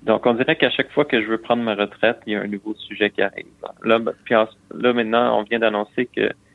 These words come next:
les études cliniques allaient, étaient terminées pour les, la, la vaccination des zéro quatre ans, puis qu'une demande allait être faite, euh, auprès de la F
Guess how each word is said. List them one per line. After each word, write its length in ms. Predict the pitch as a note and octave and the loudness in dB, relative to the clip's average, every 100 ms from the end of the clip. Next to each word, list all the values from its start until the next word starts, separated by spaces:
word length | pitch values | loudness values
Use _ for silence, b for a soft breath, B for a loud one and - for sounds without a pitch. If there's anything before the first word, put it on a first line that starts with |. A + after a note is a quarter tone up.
| b B2 | b -4
les 140 | A2 | -2
études 240 | A2 B2 - | -2 -4 -4
cliniques 460 | - A2+ A#2+ - | -2 2 2 4
allaient, 460 | G#2+ G#2+ - - - - - | 4 4 4 0 -6 -14 -10
étaient 260 | - A2 A#2 | -8 -2 0
terminées 440 | - A2+ A2+ B2 | 0 -2 0 0
pour 180 | C3 A#2 | 2 2
les, 320 | A2 G#2+ G#2 - - - | 4 4 0 -4 -12 -2
la, 100 | A2+ - | -2 -2
la 80 | - | -2
vaccination 420 | A2 - G#2+ B2+ | 0 0 0 2
des 120 | B2+ A2 | 2 2
zéro 240 | A2+ A2+ | 2 2
quatre 320 | A#2+ A2+ - | 2 0 0
ans, 160 | A#2+ - B B - | -2 -2 B B -16
puis 80 | - | -4
qu'une 180 | A2+ A2 | -2 0
demande 320 | A2 A#2+ A#2+ | 2 2 2
allait 220 | G#2+ G#2 | 4 2
être 120 | G#2 | 0
faite, 180 | - - - | -2 -2 0
euh, 240 | G#2+ - - - | 0 0 -4 -6
auprès 280 | - A2+ | -2 0
de 40 | A2 | 2
la 200 | |
F 20 | G#2+ | 2